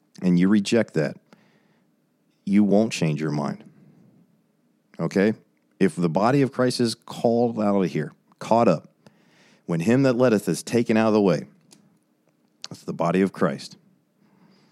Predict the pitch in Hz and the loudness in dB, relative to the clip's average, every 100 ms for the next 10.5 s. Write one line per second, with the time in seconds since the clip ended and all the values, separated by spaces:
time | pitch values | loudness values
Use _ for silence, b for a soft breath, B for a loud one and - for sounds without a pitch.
0 | b b b b b _ - 92 90 98 | b b b b b _ -2 0 2 2
1 | 92 90 76 85 101 95 76 - - _ | 4 2 2 0 2 2 0 -6 -12 _
2 | _ _ _ _ _ _ _ _ _ _ | _ _ _ _ _ _ _ _ _ _
3 | _ _ _ - - 95 95 92 95 82 | _ _ _ -20 -10 -2 0 2 2 2
4 | 95 92 85 85 82 78 78 - - - | 2 2 0 0 -2 -2 -6 -10 -18 -12
5 | - 95 90 92 92 82 - 95 95 90 | -2 -2 2 2 2 0 -2 -2 0 -2
6 | 80 73 87 82 78 - _ _ - 82 | -4 -6 -2 -2 -4 -12 _ _ -8 0
7 | 104 104 - - - 104 113 107 - 123 | 2 2 -2 -6 2 4 4 2 0 -2
8 | 95 - _ _ _ 92 87 82 - 87 | -2 -8 _ _ _ -2 -2 -2 -4 -6
9 | 78 - 120 127 139 139 135 - 110 117 | -6 -2 2 4 4 2 -2 0 2 4
10 | 98 85 78 82 71 | 4 2 -2 -6 -6